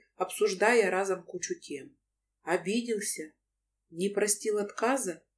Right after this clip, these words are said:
В том-то и дело, что нет. Он вовсе не притворялся.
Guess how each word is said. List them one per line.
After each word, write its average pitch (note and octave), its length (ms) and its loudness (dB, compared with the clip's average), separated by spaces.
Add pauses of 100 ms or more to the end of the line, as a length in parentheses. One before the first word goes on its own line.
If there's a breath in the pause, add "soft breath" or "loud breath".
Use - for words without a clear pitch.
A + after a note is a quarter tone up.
(440)
В - 100 -20
том-то D3+ 320 -6
и F#3+ 120 6
дело, G#3+ 320 -2
что - 240 -4
нет. G3 400 -4 (400)
Он G3 240 4
вовсе A#3+ 400 6
не A#3 100 2
притворялся. B3 880 0